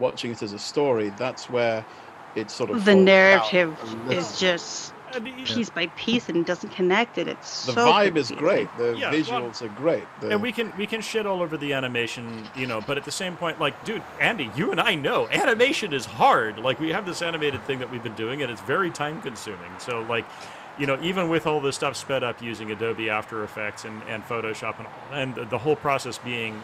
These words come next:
Speaker 3: you know, mechanized and, and done, you know, by computer, it's still very labor intensive. So, you know, the fact that these, you know, but at this, like,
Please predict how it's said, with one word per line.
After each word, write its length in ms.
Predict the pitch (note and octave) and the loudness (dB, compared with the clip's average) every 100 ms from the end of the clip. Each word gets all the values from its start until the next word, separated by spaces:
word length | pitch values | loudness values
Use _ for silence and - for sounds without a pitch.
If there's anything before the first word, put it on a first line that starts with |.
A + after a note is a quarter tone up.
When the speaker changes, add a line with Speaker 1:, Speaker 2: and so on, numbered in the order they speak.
| A#2+ | -10
Speaker 3:
you 60 | A#2 | -8
know, 100 | G#2 | -6
mechanized 640 | A2+ A#2 A2+ G#2+ A2 G#2 | -6 -8 -6 -6 -6 -8
and, 220 | G#2+ G#2 G2+ | -10 -12 -10
and 240 | A2+ G2+ F2 | -10 -10 -6
done, 400 | A2+ A2 G#2+ F#2+ - | -6 -4 -10 -14 -14
you 80 | A2 | -10
know, 80 | G2+ | -8
by 160 | G2+ | -8
computer, 400 | G2+ - E3+ D3+ | -10 -12 -10 -8
it's 220 | C#3+ F3 - | -8 -6 -6
still 340 | - G#3 F#3+ | -4 -4 -2
very 260 | D#3 D#3+ C#3 | -4 -4 -4
labor 360 | C#3 C3 A#2+ | -4 -4 -6
intensive. 440 | G#2+ C#3 D3 - - - - - - | -6 -8 -10 -10 -16 -16 -16 -16 -16
So, 340 | - C3+ B2 A2+ - | -6 -2 0 -2 -8
you 80 | D3+ | -4
know, 140 | A#2+ | -4
the 80 | A2+ | -4
fact 320 | - D3+ - | -4 -4 -4
that 160 | B2+ - | -8 -6
these, 160 | A#2+ - - | -12 -12 -8
you 80 | C#3 | -6
know, 100 | A#2 | -4
but 200 | C3+ C#3 | -4 -4
at 140 | E3 C#3+ | -8 -8
this, 240 | C#3 - - D3 | -8 -10 -8 -4
like, 160 | B2 | -4